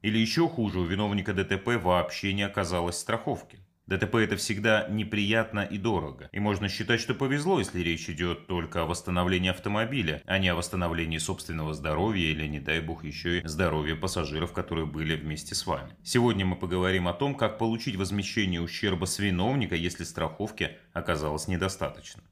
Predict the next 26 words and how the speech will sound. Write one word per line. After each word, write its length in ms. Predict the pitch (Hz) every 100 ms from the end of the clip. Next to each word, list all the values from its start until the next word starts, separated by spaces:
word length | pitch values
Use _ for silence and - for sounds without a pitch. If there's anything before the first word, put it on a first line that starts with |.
| _ -
В 40 |
две 120 | 120
тысячи 220 | 120 110
двадцать 440 | 104 107 107 104 -
первом 360 | 107 92 92
году 300 | 90 92 143
по 140 | 185 95
полису 480 | - 90 85 92 90
осаго 400 | 87 135 107 78
за 120 | 82
ущерб 440 | 90 - 92 -
имуществу 600 | 92 110 156 - - 78
предусмотрена 760 | - 85 76 - 139 160 175 104
выплата 460 | 87 113 175 -
до 200 | 80 123
четырехсот 640 | 139 - 95 85 - 95 -
тысяч 300 | 90 - -
рублей, 440 | 110 85 69 -
а 100 | 95
за 100 | 104
ущерб 360 | 117 117 120 92
жизни 340 | 104 104 92
и 20 | 87
здоровью 480 | 78 98 196 180
до 220 | 80 110 185
полумиллиона. 920 | - 95 92 95 95 92 73 65